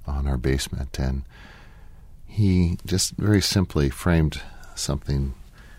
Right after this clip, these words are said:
for me that was really helpful. Um, we were praying together that Christ would come into our day and fill it and just energize us and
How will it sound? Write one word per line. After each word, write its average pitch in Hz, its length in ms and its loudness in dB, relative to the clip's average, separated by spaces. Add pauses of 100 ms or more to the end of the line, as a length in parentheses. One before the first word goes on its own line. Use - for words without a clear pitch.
(160)
for 85 220 2
me 71 120 4
that 69 140 2
was - 180 -4
really 113 200 6
helpful. 73 680 -2
Um, - 140 -12 (120)
we 87 220 6
were 80 140 4
praying 82 460 4
together - 760 0 (640)
that 76 240 0 (340)
Christ 85 360 2
would - 140 -2
come 73 200 2
into 69 240 2
our 67 140 2
day 62 340 0
and 62 200 -2
fill 67 360 0
it 65 260 0
and 67 280 -6 (180)
just - 220 -4
energize 64 680 0
us 65 340 0
and 62 280 -4